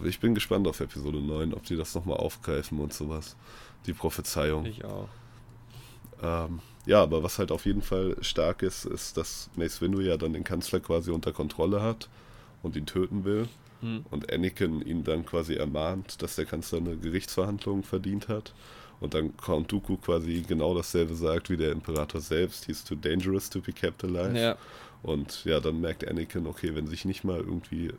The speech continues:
Speaker 1: der strengste
Speaker 2: Nicht
Speaker 1: Jedi
Speaker 2: Count Dooku.
Speaker 1: an die Regeln der Jedi, hm?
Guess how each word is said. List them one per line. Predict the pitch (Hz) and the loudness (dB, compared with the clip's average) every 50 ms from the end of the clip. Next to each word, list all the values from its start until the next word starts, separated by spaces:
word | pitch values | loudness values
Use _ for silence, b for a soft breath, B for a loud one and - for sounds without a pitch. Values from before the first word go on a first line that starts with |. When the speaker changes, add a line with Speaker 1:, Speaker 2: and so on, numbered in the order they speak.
| - - | -10 -2
Speaker 1:
der | - 76 | 0 0
strengste | - - - - 85 92 101 - - 92 | 0 0 0 2 2 2 2 2 -2 -2
Speaker 2:
Nicht | 82 82 85 87 90 85 | 0 2 2 2 2 2
Speaker 1:
Jedi | 82 | 2
Speaker 2:
Count | 80 101 95 92 - | 2 2 2 2 0
Dooku. | 90 92 87 82 | -2 -2 0 0
Speaker 1:
an | 80 | 0
die | 76 78 | 0 0
Regeln | 73 80 78 82 80 78 78 80 | 2 4 4 4 4 4 2 4
der | 76 78 76 | 4 4 4
Jedi, | 73 78 80 78 80 80 80 - - - - - - - - - - - - - - | 4 2 2 2 2 -2 -2 -4 -6 -12 -20 -20 -20 -20 -20 -20 -20 -20 -14 -2 0
hm? | 104 123 | 0 0